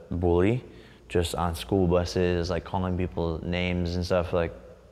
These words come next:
didn't realize what I was really doing. It was just jokes, but that really affects those kids, which at the time I was like, didn't think it was harmful. But, and, and I was doing it because it made me feel better about myself, 'cause I was actually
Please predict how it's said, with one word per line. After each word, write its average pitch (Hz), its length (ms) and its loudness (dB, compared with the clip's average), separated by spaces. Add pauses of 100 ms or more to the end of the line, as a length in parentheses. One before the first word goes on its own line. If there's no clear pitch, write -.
(140)
didn't 127 240 4
realize 104 460 6
what 95 120 6
I 87 80 4
was 87 160 2
really 87 200 2
doing. 90 320 2
It 80 140 -4
was 87 120 -2
just 87 220 -2
jokes, 87 300 2
but 82 200 0
that 80 180 4
really 87 180 4
affects - 460 -2
those 92 320 4
kids, - 420 0 (460)
which - 100 0
at 180 60 6
the 143 100 6
time 113 260 4
I 98 120 4
was 90 100 2
like, 85 320 0
didn't 101 400 4
think 101 220 2
it 78 300 -4
was - 180 -6
harmful. - 720 0
But, 107 120 6
and, - 80 4
and 113 360 4
I 104 120 6
was 92 140 4
doing 113 240 4
it 107 100 4
because 101 220 4
it 101 40 6
made 98 280 4
me 95 200 6
feel 95 200 4
better 90 220 4
about 98 180 4
myself, 110 280 2
'cause 92 120 -2
I 92 120 6
was 92 140 4
actually 85 640 -2